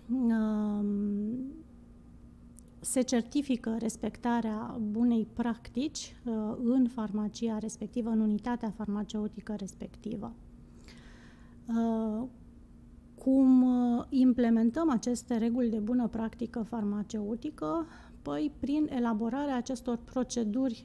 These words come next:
de lucru. Ele sunt specifice,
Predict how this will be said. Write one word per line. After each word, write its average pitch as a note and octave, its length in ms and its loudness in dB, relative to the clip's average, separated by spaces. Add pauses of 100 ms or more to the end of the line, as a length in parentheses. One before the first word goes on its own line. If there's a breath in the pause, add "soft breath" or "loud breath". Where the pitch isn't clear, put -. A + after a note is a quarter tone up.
de G#3+ 140 0
lucru. G3+ 460 -4 (720 loud breath)
Ele C4 240 2
sunt C#4 280 4
specifice, A#3 1300 -2